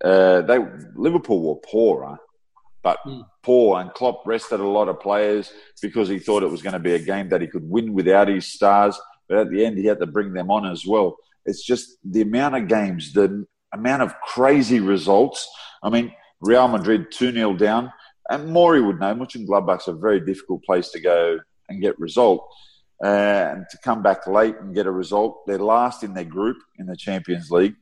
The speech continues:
Speaker 1: Uh, their season is all, all over the place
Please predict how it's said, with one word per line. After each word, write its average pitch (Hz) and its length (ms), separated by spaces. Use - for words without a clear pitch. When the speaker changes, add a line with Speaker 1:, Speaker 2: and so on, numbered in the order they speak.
Speaker 1:
Uh, 87 460
their 92 180
season 123 520
is 95 220
all, 123 400
all 120 200
over 101 240
the 80 80
place 101 340